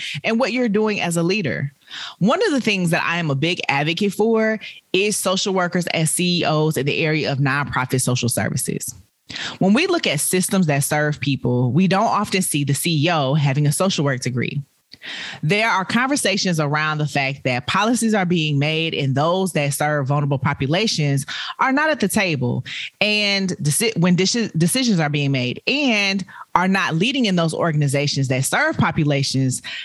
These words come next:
that social workers are trained to serve. Now, we will see middle management leadership have social work degrees, but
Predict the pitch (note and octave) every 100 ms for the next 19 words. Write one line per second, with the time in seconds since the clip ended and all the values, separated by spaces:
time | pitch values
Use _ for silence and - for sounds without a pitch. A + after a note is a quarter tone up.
0 | - D3+ E3 D#3 - _ - - G3 G3
1 | E3 D3 D3 - F3 F3 E3+ D#3+ C#3 C3+
2 | D#3 E3+ C#3 - - - - - - _
3 | - - D3+ G#3 B3+ A3+ - G3+ C#4+ G4+
4 | A#3 - G#3+ F3 E3 D3 C#3 E3 A3 F3
5 | D3+ D3 C#3+ C#3 - C3+ B2+ D3+ C#3+ -
6 | C#3+ C3+ C3+ A#2+ B2 C#3 C3 B2 A#2+ -
7 | - D3 C#3